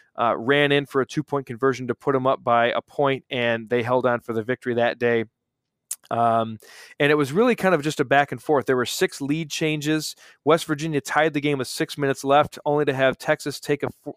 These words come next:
uh, lead on a forty-eight-yard touchdown pass from Sam Ehlinger to Devin Duvernay. And,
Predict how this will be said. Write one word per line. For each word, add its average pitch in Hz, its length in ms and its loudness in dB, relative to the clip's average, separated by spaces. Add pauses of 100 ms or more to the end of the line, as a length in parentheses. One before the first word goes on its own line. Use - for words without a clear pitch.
uh, 127 200 4
lead 139 300 0
on 123 120 -2
a - 40 -4
forty-eight-yard 143 760 0
touchdown 139 440 -2
pass 127 320 -2
from 123 340 -2 (300)
Sam 135 260 2
Ehlinger 131 460 2
to 127 220 0
Devin 127 360 0
Duvernay. 131 560 -2 (340)
And, 120 480 0